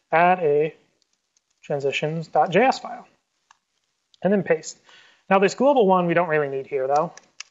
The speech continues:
because that doesn't apply. And then we want to make sure that these are properly scoped. Um, and let's save that. And then while we're at it, we should probably remove them from the global one.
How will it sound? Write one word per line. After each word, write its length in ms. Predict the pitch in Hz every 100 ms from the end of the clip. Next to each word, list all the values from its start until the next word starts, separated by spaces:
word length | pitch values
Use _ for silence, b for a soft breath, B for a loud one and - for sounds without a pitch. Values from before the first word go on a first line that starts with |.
| _ _
because 220 | 156 143
that 100 | 151
doesn't 240 | 147 147 147
apply. 480 | 135 151 139 160 - _
And 100 | 156
then 160 | 160 165
we 80 | 165
want 240 | 185 190
to 160 | - 175
make 160 | 170 170
sure 140 | 160
that 120 | 151
these 160 | 156 147
are 80 | 139
properly 380 | 151 143 131
scoped. 400 | 131 - 151 - - _ _ _ _ _ _ _ _ _ _ _ _ _ _ _ 196
Um, 280 | 226 226 - _ _ -
and 160 | 165
let's 160 | 196 196
save 200 | 190 190
that. 200 | 127 131 _ _ -
And 100 | 202
then 120 | 180
while 160 | 190
we're 140 | 180 175
at 120 | 170
it, 80 | 170
we 100 | 151
should 120 | -
probably 240 | - 165
remove 420 | 156 147 147 147 143 _ _ _ -
them 300 | 139 135 160 _
from 260 | 139 135
the 80 | 147
global 280 | 180 262 175
one. 220 | 165 226